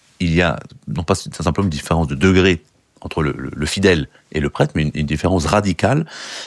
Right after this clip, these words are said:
euh, une différence essentielle entre celui qui a reçu le sacerdoce, parce qu'il peut faire des choses que les,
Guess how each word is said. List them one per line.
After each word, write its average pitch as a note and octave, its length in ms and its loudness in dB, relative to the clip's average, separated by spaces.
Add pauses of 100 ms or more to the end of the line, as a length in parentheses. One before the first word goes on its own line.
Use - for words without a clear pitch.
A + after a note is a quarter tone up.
(180)
euh, D2+ 180 2
une B1+ 720 -6
différence D2+ 540 0
essentielle B2+ 460 2
entre F2 200 -2
celui G#2+ 240 4
qui - 100 -2
a D#2+ 60 4
reçu A2 560 0
le E2 140 0
sacerdoce, D#2+ 580 0
parce - 140 -6
qu'il F2+ 100 -4
peut C#3+ 160 4
faire C3+ 220 4
des G2+ 80 2
choses C#3+ 280 0
que E2 120 0
les, D2 240 0